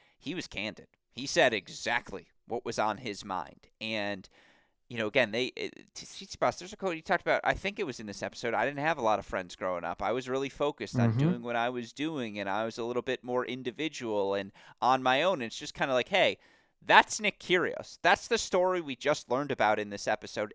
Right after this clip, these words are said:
Speaker 1: And in reality, these are two people who may think about things diametrically differently,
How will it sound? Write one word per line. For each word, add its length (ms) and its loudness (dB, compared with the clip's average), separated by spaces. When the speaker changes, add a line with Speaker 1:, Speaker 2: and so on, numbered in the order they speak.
Speaker 1:
And 320 0
in 280 -8
reality, 760 2
these 220 0
are 60 6
two 260 -4
people 520 0
who 120 -4
may 200 6
think 320 2
about 380 6
things 320 -2
diametrically 1000 4
differently, 680 -4